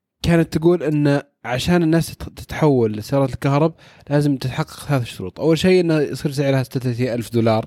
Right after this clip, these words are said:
يعني، توصل هالرينج هذا، وهذا وصلت له. إنه ي-، يصير ال-، الكيلوات اللي أقدر أمشيها بالشحنة الواحدة تعدي ال ثلاثمية،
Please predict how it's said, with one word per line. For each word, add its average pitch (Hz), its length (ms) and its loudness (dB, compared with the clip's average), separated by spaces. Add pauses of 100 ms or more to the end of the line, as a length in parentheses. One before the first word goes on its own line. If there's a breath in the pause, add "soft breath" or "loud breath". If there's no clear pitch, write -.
(480 soft breath)
يعني، 110 160 -2
توصل 117 300 0
هالرينج 107 680 -2
هذا، 104 360 -2 (560 soft breath)
وهذا 156 280 2
وصلت 120 420 0
له. 123 160 -4 (400 soft breath)
إنه 160 200 2
ي-، - 760 -8 (140)
يصير 160 380 2
ال-، 120 300 -2 (840)
الكيلوات 151 520 0
اللي 123 180 0
أقدر 127 240 0
أمشيها 120 420 -2
بالشحنة 143 400 -2
الواحدة 143 460 2 (560 soft breath)
تعدي 139 520 2
ال 107 600 -4
ثلاثمية، 127 580 0